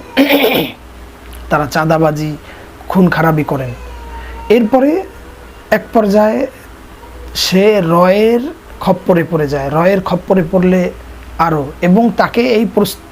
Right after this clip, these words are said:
প্রতিশ্রুতি দেওয়া হয়, "তুমি যদি বাংলাদেশে এরকমের কাজ করতে পারো, তাহলে তোমাকে কলকাতায় তোমাকে থা-, বাড়ি গাড়ি করে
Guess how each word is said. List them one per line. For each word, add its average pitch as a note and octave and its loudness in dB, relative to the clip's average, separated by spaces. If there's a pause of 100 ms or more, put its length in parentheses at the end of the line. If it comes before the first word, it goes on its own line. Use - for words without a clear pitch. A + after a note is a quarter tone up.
প্রতিশ্রুতি G3 2
দেওয়া F#3 4
হয়, G#3 0 (540)
"তুমি F#3+ 4
যদি G3+ 4
বাংলাদেশে F#3 2 (580)
এরকমের G3 2
কাজ F#3+ 0
করতে G#3+ 0
পারো, A3 0 (480)
তাহলে G#3+ 2 (160)
তোমাকে G3 2 (2250)
কলকাতায় G3 0
তোমাকে E3+ 0
থা-, D#3+ 2
বাড়ি E3 0
গাড়ি E3+ 2
করে A#3+ 0